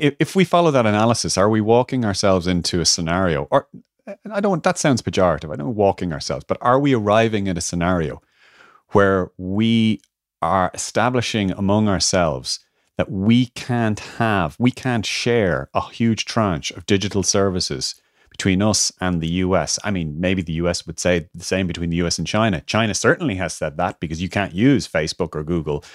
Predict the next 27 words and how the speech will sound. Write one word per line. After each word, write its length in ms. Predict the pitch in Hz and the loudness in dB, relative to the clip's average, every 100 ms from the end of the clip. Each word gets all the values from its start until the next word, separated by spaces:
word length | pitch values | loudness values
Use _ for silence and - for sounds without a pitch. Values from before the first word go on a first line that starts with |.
| - | -4
uh, 60 | 85 | -4
over 160 | 87 80 | -4 -4
there. 140 | 85 - - - | -4 -4 -8 0
Are 120 | 123 | 2
we 220 | 147 202 | 2 0
in 100 | 190 | 0
Europe 400 | 175 170 170 160 - | 2 4 2 2 0
arriving 540 | 120 127 139 135 131 | 4 4 4 2 -2
at 100 | 120 | -2
this 160 | 120 - | -4 -4
position 560 | 107 110 110 107 101 | -2 0 0 -2 0
now 360 | 104 98 80 67 _ - _ | 2 2 0 -4 _ -20 _
where 180 | - 101 | 2 4
we've 140 | 104 92 | 4 0
decided 280 | 104 98 - | 0 0 -2
if 160 | 113 | -8
the 100 | - | -2
Americans 720 | 95 110 151 160 151 143 135 - _ _ _ _ _ _ _ - | 0 4 2 0 -2 -2 -4 -6 _ _ _ _ _ _ _ 2
don't 300 | 120 147 147 _ | 4 4 2 _
change 600 | - 135 131 127 120 - | -2 0 2 2 0 -4
the, 80 | 95 | -6
the 120 | 101 | -2
way 400 | 92 101 110 107 | 2 4 4 2
that 240 | 87 85 | -2 -4
they 200 | - 98 | 0 2
regard 520 | 113 95 95 95 92 - | 2 0 2 2 2 -2
surveillance, 760 | - 82 92 92 82 73 - | -4 -2 0 0 -2 -6 -8